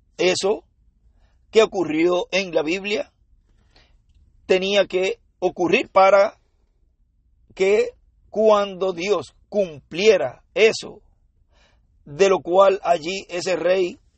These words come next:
cuando pidió más tiempo, y el profeta le dijo que le iba a ser concedido, vean, eso tenía que quedar en la historia, en la Biblia, para que luego,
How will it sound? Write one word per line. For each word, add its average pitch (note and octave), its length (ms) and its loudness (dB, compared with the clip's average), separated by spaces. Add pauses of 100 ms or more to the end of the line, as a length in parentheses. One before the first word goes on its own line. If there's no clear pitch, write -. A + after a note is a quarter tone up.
(720)
cuando F#3 420 0
pidió E3+ 580 -4
más E3+ 200 -4
tiempo, G3 600 -4 (1000)
y G#3+ 160 2
el F#3+ 140 0
profeta E3 480 -2
le E3 120 -2
dijo F3 280 -4
que E3+ 320 -8 (600)
le F3+ 460 -4
iba E3+ 180 2
a E3+ 60 -2
ser F3 180 -4
concedido, E3+ 680 -4 (360)
vean, G3 380 0
eso G3+ 480 -6 (380)
tenía F#3 300 -2
que E3+ 140 -6
quedar E3 440 2
en F3 180 -6
la E3+ 60 -6
historia, E3+ 800 -2 (120)
en F3 180 -6
la D#3+ 80 0
Biblia, C#4+ 440 -6 (340)
para F#3 400 4
que D3+ 140 -10
luego, F#3+ 520 -2